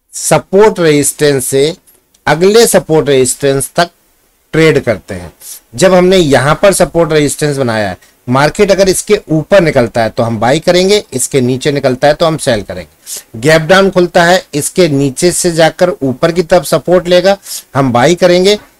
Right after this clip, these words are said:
नीचे की तरफ जाएगा, हम sell करेंगे। Gap up खुलता है, ऊपर निकलता है, हम बाय करेंगे, यहाँ से rejection मिलता है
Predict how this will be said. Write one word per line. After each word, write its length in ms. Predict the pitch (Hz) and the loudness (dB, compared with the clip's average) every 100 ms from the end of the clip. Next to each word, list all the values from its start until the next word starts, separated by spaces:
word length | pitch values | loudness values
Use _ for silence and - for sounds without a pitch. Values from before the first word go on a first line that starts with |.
| - | -6
नीचे 340 | 117 143 165 190 | -2 0 0 0
की 100 | 196 | 0
तरफ 260 | 170 151 | 0 0
जाएगा, 420 | 135 127 127 170 208 _ _ - | 2 2 2 0 -4 _ _ -4
हम 160 | 151 | -2
sell 280 | 135 143 113 | 0 -2 -2
करेंगे। 340 | 101 95 85 90 - - 120 | -6 -12 -14 -18 -20 -18 -6
Gap 320 | 127 160 - | 0 0 2
up 140 | 196 | 0
खुलता 360 | - 180 175 175 | 0 0 2 2
है, 180 | 170 196 _ - - - | 2 0 _ -20 -18 -4
ऊपर 300 | 160 151 196 | -2 2 2
निकलता 440 | 196 196 180 190 185 | 4 4 2 4 4
है, 180 | 190 202 _ - | 2 -2 _ -8
हम 140 | 117 | -4
बाय 260 | 113 127 175 | 0 2 2
करेंगे, 480 | 175 180 180 185 202 _ _ - | 2 2 2 2 -2 _ _ -2
यहाँ 240 | 135 135 | 0 2
से 160 | 135 139 | 0 0
rejection 460 | 127 127 156 - 190 | -2 -2 -2 0 2
मिलता 340 | 180 160 165 | 2 2 4
है 200 | 156 185 | 4 2